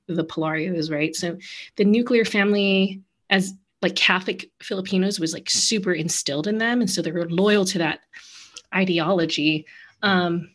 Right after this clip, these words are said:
but I know, like, deep down inside at their very core, like, they wanted to experiment outside of those confines, right? You know, my mom with her queerness, and perhaps my dad is polyamorous.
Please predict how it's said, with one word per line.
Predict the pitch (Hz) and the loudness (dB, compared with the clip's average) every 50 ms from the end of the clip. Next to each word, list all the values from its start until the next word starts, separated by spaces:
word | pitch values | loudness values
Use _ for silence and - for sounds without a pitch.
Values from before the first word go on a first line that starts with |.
| _ _ _ | _ _ _
but | - 208 | -2 -2
I | 196 202 196 | 0 0 0
know, | 196 190 196 220 233 233 | 2 2 2 2 2 0
like, | 233 220 196 185 190 - | 0 0 -2 -4 -6 -8
deep | - - 202 240 240 | -6 -4 -4 -2 -2
down | 240 240 254 | -2 -2 -2
inside | 262 226 - - 175 165 180 208 | -2 -2 -2 -4 -4 -4 -2 -2
at | 226 - | -2 -4
their | 175 160 | -4 -4
very | 165 165 160 180 190 | -4 -4 -2 -2 -2
core, | 190 190 - - 180 175 165 175 220 254 277 269 | -4 -6 -8 -8 -8 -6 -4 -4 -2 -2 -4 -4
like, | 240 196 190 - - 302 - - - - _ _ _ _ _ _ _ _ _ | -6 -6 -6 -6 -6 -8 -12 -18 -20 -20 _ _ _ _ _ _ _ _ _
they | - 262 | -4 0
wanted | 277 294 302 302 302 302 | 2 4 4 2 2 0
to | - - - 233 220 220 214 214 214 214 208 208 - - - - - - - _ | -2 -4 -2 0 0 0 0 0 0 -2 -2 -4 -8 -16 -20 -20 -20 -20 -6 _
experiment | 226 208 - - - 247 240 240 240 220 | -4 -4 -4 -4 -2 -2 0 0 0 -2
outside | 180 196 196 - 196 180 185 | -2 -4 -4 -2 -2 0 0
of | 185 | 0
those | 185 175 175 165 - | 0 -2 -2 -4 -4
confines, | - - 180 180 185 180 156 143 147 151 151 - - | -6 -6 -6 -4 -2 -2 -4 -4 -4 -6 -6 -6 -6
right? | 165 165 170 170 170 | -4 -4 -4 -2 -4
You | 175 170 | -4 -6
know, | 165 | -6
my | 151 151 | -6 -6
mom | 160 175 190 202 | -6 -4 -4 -6
with | 202 185 | -6 -6
her | 190 | -8
queerness, | 190 - - 196 196 196 190 190 - | -10 -6 -4 -2 0 0 -2 -2 -4
and | 190 190 190 - - - - - _ _ | -6 -6 -8 -12 -16 -18 -20 -20 _ _
perhaps | _ 185 - - - 202 196 - - | _ -6 -6 -4 -4 -6 -8 -6 -4
my | 196 196 | -2 -2
dad | 185 196 196 180 196 196 | -2 -2 -2 0 0 0
is | 190 190 | -2 -2
polyamorous. | - - 196 196 202 208 220 208 190 - - - | -4 -4 -4 -2 -2 -2 -2 -4 -4 -6 -8 -10